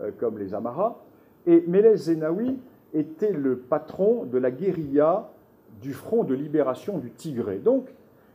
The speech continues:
il s'est battu pendant trente ans contre l'Éthiopie pour obtenir son indépendance. Et, arrivé au pouvoir, c'est lui qui va empêcher l'indépendance et l'éclatement de l'Éthiopie. Parce que il va,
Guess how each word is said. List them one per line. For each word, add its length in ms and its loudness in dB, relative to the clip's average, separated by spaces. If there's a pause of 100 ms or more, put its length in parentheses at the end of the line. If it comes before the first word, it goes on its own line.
(120)
il 140 -4
s'est 160 -4
battu 420 0
pendant 400 -2
trente 480 -4
ans 240 0
contre 240 -8
l'Éthiopie 560 -6 (580)
pour 140 4
obtenir 400 4
son 160 -4
indépendance. 640 -4 (880)
Et, 320 6 (760)
arrivé 380 2
au 140 8
pouvoir, 560 -2 (480)
c'est 180 -2
lui 220 -2
qui 120 -6
va 100 -2
empêcher 360 -4
l'indépendance 800 -6
et 40 -4
l'éclatement 380 -6
de 40 -8
l'Éthiopie. 360 -10 (500)
Parce 320 0
que 300 4 (600)
il 100 -8
va, 400 2